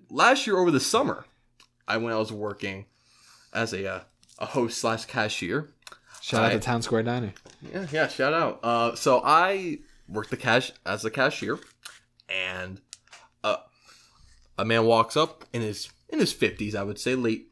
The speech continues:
Speaker 1: late forties, early fifties, and, you know, he's wearing a Yankee hat, Yankee hat. And it's, it's probably, like, eleven o'clock, you know, you know, you, 'cause, you know, you eat before the one o'clock game, you know, what,
Speaker 2: Okay,
Speaker 1: yeah,
Speaker 2: yeah,
Speaker 1: yeah,
Speaker 2: eleven A M.
Speaker 1: it, yeah, yeah, eleven o'clock. It was on a Saturday, and,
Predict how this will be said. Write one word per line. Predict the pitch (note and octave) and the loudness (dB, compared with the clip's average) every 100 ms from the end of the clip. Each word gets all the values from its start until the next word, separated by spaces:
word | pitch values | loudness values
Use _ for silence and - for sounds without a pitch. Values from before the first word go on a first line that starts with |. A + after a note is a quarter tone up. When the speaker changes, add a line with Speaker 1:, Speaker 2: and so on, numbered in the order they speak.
| - | -2
Speaker 1:
late | A#3+ F#3 | -2 2
forties, | F#3+ D#3+ D3 | 4 6 6
early | C#3+ B2 | 4 4
fifties, | A2 G2+ G2 C3 E3 G3+ - | 2 -2 -2 -4 -4 -4 -6
and, | - A#2+ A#2 A2+ A2 | -4 -2 -2 -2 -4
you | G#2 | -4
know, | |
he's | G#2 C3 | -2 2
wearing | F#3+ A3+ | 4 4
a | |
Yankee | A#3+ D4 D4 A#2 | 2 -2 -2 -2
hat, | - - - | -4 -12 -4
Yankee | G3 A2+ | -4 0
hat. | A2+ D3 | 0 2
And | D#3+ | 0
it's, | - | -6
it's | C4 | -4
probably, | C#4+ C4 | 2 6
like, | F3+ C#3 - _ _ _ - | 6 4 0 _ _ _ 0
eleven | C3+ B2 A#2 | 4 4 2
o'clock, | - - C#2+ A#3+ - | -2 -4 -4 -4 -6
you | A2 | -10
know, | G2 G#2 A2+ _ | -8 -10 -12 _
you | A#2 | -2
know, | A2+ | -2
you, | F3 | -2
'cause, | F3 F3+ G#3 | 2 2 4
you | |
know, | A3 | 0
you | A#3 | 0
eat | B2+ D3 - | 0 0 -2
before | E3 E3+ F3 | -4 0 2
the | |
one | F3+ F#3 | 2 0
o'clock | F#3 F3+ F#3 | 2 0 0
game, | C3+ F3+ | -4 -6
you | F3+ | -6
know, | |
what, | D#3 D#3 | -2 4
Speaker 2:
Okay, | D3+ C3+ B2+ A2+ | 4 4 4 4
Speaker 1:
yeah, | A2+ A2 | 2 0
Speaker 2:
yeah, | - - | -4 0
Speaker 1:
yeah, | C4 | 4
Speaker 2:
eleven | C3+ C#3 | 6 6
A | B2 | 4
M. | A#2 A#2+ | 4 0
Speaker 1:
it, | B2+ - | -6 0
yeah, | C#4+ A2+ A#2+ | 2 4 2
yeah, | C3 F2+ - _ | -2 -2 -8 _
eleven | D#3 D#3 | -2 0
o'clock. | D3 C3+ | 4 4
It | |
was | C3 | 4
on | C#3 | 4
a | B2+ | 2
Saturday, | B2 A2+ G#2 G2 G2 - - - - - - - | 2 2 2 0 -2 -2 -6 -8 -16 -20 -16 -6
and, | G#2+ G#2 G2+ G2 | -4 -2 -4 -8